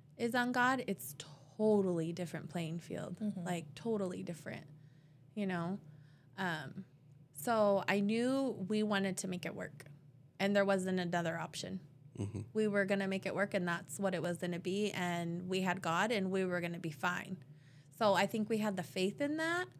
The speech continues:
Speaker 1: So, like, just rebuilding our relationship took time. But, um, yeah, like
Speaker 3: Did you guys start
Speaker 1: Yeah.
Speaker 3: back, like, um,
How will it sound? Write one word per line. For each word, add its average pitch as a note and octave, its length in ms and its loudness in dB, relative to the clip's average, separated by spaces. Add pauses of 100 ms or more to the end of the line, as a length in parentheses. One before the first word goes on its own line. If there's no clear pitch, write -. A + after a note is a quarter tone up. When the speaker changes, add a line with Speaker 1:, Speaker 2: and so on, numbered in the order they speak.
(480)
Speaker 1:
So, A#3 200 2
like, G3+ 260 2
just G#2 220 -2
rebuilding A2 680 2
our A#3+ 120 2
relationship C4 800 0 (560)
took A#3+ 240 0
time. G3 460 -2 (500)
But, G3+ 340 2
um, F3+ 480 -4 (1400)
yeah, A3 340 -2
like E3 440 -8 (1200)
Speaker 3:
Did A#2+ 160 0
you C3+ 80 2
guys C3+ 240 6
start G#2+ 380 2
Speaker 1:
Yeah. G2+ 80 -8
Speaker 3:
back, G#2 420 -2 (140)
like, G2 320 -4 (460)
um, G2 340 -6